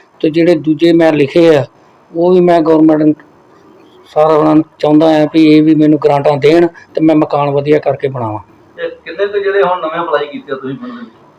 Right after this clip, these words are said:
Speaker 1: ਕੋਈ ਦਸ ਕੁ ਘਰ
Speaker 2: ਇਹ ਗਰੀਬ
Speaker 1: ਕੱਚੇ,
Speaker 2: ਲੋਕਾਂ ਨੂੰ
Speaker 1: ਹਾਂਜੀ।
Speaker 2: ਚਾਹੀਦੇ ਲੋੜ।
Speaker 1: ਮੈਂ ਉਹੀ ਮਕਾਨ ਪਾਏ ਆ ਜਿਨ੍ਹਾਂ ਨੂੰ ਜ਼ਰੂਰਤ ਹੈ।
Speaker 2: ਸਰ, ਅਹ, ਕਈ ਵਾਰੀ ਪਿੰਡਾਂ 'ਚ ਝਗੜੇ ਇੰਨੇ ਕੁ ਵੱਧ ਜਾਂਦੇ ਆ, ਲੋਕਾਂ ਨੂੰ ਥਾਣੇ ਕਚਹਿਰੀਆਂ ਧੱਕੇ ਖਾਣੇ ਪੈਂਦੇ, ਉਹਨਾਂ ਦਾ ਸਮਾਂ ਵੀ ਬਰਬਾਦ ਹੁੰਦਾ ਤੇ ਪੈਸਾ ਵੀ ਬਰਬਾਦ ਹੁੰਦਾ।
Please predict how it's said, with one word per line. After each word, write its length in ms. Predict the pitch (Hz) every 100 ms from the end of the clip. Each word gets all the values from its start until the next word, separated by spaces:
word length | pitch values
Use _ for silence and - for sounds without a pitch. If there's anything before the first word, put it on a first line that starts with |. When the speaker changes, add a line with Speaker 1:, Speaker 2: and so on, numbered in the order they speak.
| _
Speaker 1:
ਕੋਈ 200 | - 185
ਦਸ 320 | 170 156 165 -
ਕੁ 200 | 175 160 _ _ _ -
ਘਰ 140 | 156
Speaker 2:
ਇਹ 520 | 135 _ _ _ -
ਗਰੀਬ 160 | 135 127
Speaker 1:
ਕੱਚੇ, 240 | 151 165
Speaker 2:
ਲੋਕਾਂ 260 | 151 - 139
ਨੂੰ 80 | 147
Speaker 1:
ਹਾਂਜੀ। 280 | 143 135
Speaker 2:
ਚਾਹੀਦੇ 260 | 120 127 131
ਲੋੜ। 200 | 123 - -
Speaker 1:
ਮੈਂ 280 | 156 165 175
ਉਹੀ 260 | 170 180 202
ਮਕਾਨ 360 | 165 175 165
ਪਾਏ 300 | 160 160 160
ਆ 60 | 170
ਜਿਨ੍ਹਾਂ 280 | 165 156 160
ਨੂੰ 140 | 165
ਜ਼ਰੂਰਤ 400 | 160 139 131 -
ਹੈ। 120 | 104 - _ _ _ _ _ _ _ _ _ _ _ _ _ _ _ _ _ _ _ _ _ _ _ - - _ _ _ _
Speaker 2:
ਸਰ, 340 | 175 190 170 151
ਅਹ, 560 | - - 151 143 139
ਕਈ 160 | 147 165
ਵਾਰੀ 280 | 165 165 170
ਪਿੰਡਾਂ 240 | 151 147
'ਚ 40 |
ਝਗੜੇ 420 | 165 165 135 135 143
ਇੰਨੇ 240 | 139 147
ਕੁ 120 | 151
ਵੱਧ 200 | 139 139
ਜਾਂਦੇ 240 | 139 135 147
ਆ, 40 |
ਲੋਕਾਂ 280 | 143 127 139
ਨੂੰ 160 | 143
ਥਾਣੇ 240 | 131 131 139
ਕਚਹਿਰੀਆਂ 380 | 139 131 135 139
ਧੱਕੇ 300 | 139 127 127
ਖਾਣੇ 240 | 123 135
ਪੈਂਦੇ, 280 | 127 131 131
ਉਹਨਾਂ 160 | 139
ਦਾ 40 | 139
ਸਮਾਂ 220 | 120 135
ਵੀ 60 | 135
ਬਰਬਾਦ 320 | 123 123 135
ਹੁੰਦਾ 180 | 135 123
ਤੇ 80 | 135
ਪੈਸਾ 320 | - 127 131
ਵੀ 60 |
ਬਰਬਾਦ 300 | 131 117 117
ਹੁੰਦਾ। 240 | 113 107